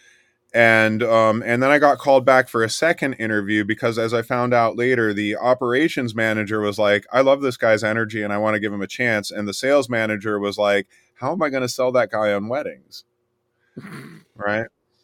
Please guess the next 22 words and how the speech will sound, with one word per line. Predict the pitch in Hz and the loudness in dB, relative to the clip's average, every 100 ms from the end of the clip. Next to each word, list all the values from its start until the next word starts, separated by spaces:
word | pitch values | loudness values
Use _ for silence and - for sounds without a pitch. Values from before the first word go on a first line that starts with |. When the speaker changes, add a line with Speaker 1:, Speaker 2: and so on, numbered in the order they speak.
| _ _ _ _ _ _ | _ _ _ _ _ _
Speaker 1:
Um, | - 117 110 107 104 104 - _ | 0 2 4 4 0 -4 -10 _
Speaker 2:
And | 117 | 0
then | 117 117 | 2 2
Speaker 1:
and | 113 | 0
Speaker 2:
who, | 135 | -2
Speaker 1:
so | 135 135 | 0 2
Speaker 2:
who's | |
getting | 127 127 | 4 2
Speaker 1:
they | 135 | 2
Speaker 2:
married? | - - - _ _ _ _ _ _ _ _ _ _ _ | -2 -6 -10 _ _ _ _ _ _ _ _ _ _ _
Speaker 1:
Well, | 131 143 135 | 2 2 4
you | |
know, | 139 143 151 | 2 2 2
here's | 156 151 135 | 0 0 -2
the | 123 | -4
thing, | 143 156 120 | -2 -2 -2
man, | 101 98 98 | 0 0 0
is | 98 98 | -2 0
I'll | 107 | 0
get | 117 127 135 | 2 0 0
to | 101 | -6
that. | 90 90 92 98 | -4 -2 -2 -4